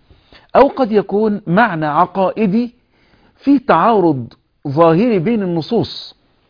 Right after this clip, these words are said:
ناس فاهمة حاجة وناس فاهمة حاجة تانية، وأنا أريد أن أبين المعنى ال-، العقدي الصحيح في هذا المضمار وهذه الفكرة الأساسية في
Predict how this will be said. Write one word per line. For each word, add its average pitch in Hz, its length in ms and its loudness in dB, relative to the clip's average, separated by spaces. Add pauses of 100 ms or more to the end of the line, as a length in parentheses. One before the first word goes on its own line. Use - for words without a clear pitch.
(160)
ناس 180 340 -2
فاهمة 139 320 -2
حاجة 196 300 -2
وناس 156 260 -6
فاهمة 147 240 -6
حاجة 135 180 -8
تانية، 226 320 -4 (1120)
وأنا 180 360 2
أريد 151 380 -6 (360)
أن 160 300 0
أبين 151 480 -2 (420)
المعنى 139 560 -2
ال-، 110 480 -12
العقدي 156 840 -2
الصحيح 170 680 -4 (360)
في 139 200 -4
هذا 135 520 -4
المضمار 127 540 -2
وهذه 135 420 -4
الفكرة 127 380 -10
الأساسية 117 520 -8
في 127 320 -6